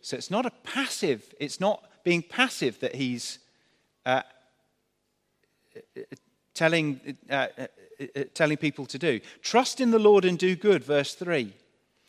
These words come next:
"Don't get angry and don't fret. It only leads to evil," verse eight. You can't force the world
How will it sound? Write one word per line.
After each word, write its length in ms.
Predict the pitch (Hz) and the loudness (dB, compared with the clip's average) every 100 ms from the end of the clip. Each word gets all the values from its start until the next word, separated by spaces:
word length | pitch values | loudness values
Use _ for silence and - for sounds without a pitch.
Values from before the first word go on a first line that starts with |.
| - - - _ - | -20 -20 -20 _ 6
"Don't 400 | 202 254 254 208 | 8 8 2 0
get 240 | 247 240 | 0 2
angry 600 | 185 131 110 104 107 107 - | 0 0 -2 -4 -4 -6 -6
and 180 | 139 127 | -6 4
don't 320 | 165 165 160 | 4 4 -2
fret. 380 | - 160 123 - | -2 2 2 0
It 140 | 139 | 0
only 400 | 156 170 165 170 | 2 2 2 0
leads 340 | 165 165 147 - | 0 -2 -2 -6
to 180 | 160 165 | -4 -2
evil," 440 | 180 165 117 - _ _ _ | -2 -2 -6 -8 _ _ _
verse 300 | 131 127 123 | -2 -2 0
eight. 420 | 143 120 - - - _ _ _ _ _ _ _ _ _ _ 170 | 0 -2 -6 -14 -20 _ _ _ _ _ _ _ _ _ _ -6
You 140 | 185 | -4
can't 440 | - 233 262 247 | -2 0 0 -2
force 680 | - - - 247 247 - - | -16 -16 -4 -2 -2 -4 -8
the 140 | - 160 | -6 -2
world 640 | 185 202 165 117 131 - | 4 4 4 2 -2 -8